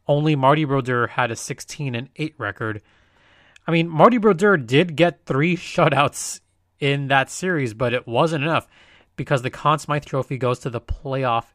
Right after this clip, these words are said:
M V P. And J S Giguère had a save percentage of about nine sixty, oh, just above nine sixty before that.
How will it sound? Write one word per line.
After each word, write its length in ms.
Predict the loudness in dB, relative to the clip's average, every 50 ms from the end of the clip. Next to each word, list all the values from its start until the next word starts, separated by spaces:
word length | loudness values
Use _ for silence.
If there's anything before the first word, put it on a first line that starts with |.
| _ -8
M 160 | -6 -6 -6
V 140 | -8 -10 -10
P. 320 | -8 -8 -8 -8 -8 -12 _ _ _ _ _ _ _ _ _ _ _ _ _ _ _ _ _ _ _ _ _ _
And 280 | -2 -2 -2 -4 -6 -12 _ _ _ _
J 160 | -4 -2 0
S 100 | 0 0
Giguère 380 | -2 -4 -2 0 0 0 0 -2 -6 _ _ _ _
had 240 | 0 2 2 4 4
a 80 | 0
save 260 | -2 -2 -2 -2 -2
percentage 460 | -4 -8 -8 -8 -8 -8 -8 -10 -12 _ _
of 240 | -4 -4 -4 -6 -14 _ _
about 500 | -8 -8 -4 0 2 4 4 4 2 -4 _ _ _ _ _ _ _ _ _ _ _
nine 320 | -6 -2 -2 0 -2 -2
sixty, 360 | -4 -8 -10 -12 -10 -8 -6
oh, 200 | -6 -6 -6 -8 _ _ _
just 200 | -2 -2 -2 -2
above 280 | -2 0 0 0 2
nine 200 | 0 -6 -8 -8
sixty 500 | -10 -12 -14 -14 -14 -12 -12 -12 -12 -12 _ _ _ _ _ _ _ _ _ _ _ _ _ _ _ _ _ _
before 320 | -6 -4 -2 -2 -2 0
that. 240 | 0 -2 -4 -4 -8